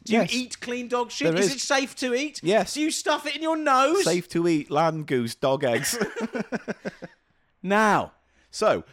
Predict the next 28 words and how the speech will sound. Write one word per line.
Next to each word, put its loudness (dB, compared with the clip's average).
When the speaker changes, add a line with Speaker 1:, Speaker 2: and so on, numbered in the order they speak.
Speaker 2:
we're 0
gonna 0
start -2
this 0
segment -2
of -6
the -4
show 0
with -2
a -8
segment -2
that -2
we 0
haven't -6
really -2
had 0
much -2
of 0
with 0
there 2
being 0
a -2
lockdown, -2
but -8
Eli 0
has -4
assured -4
me -4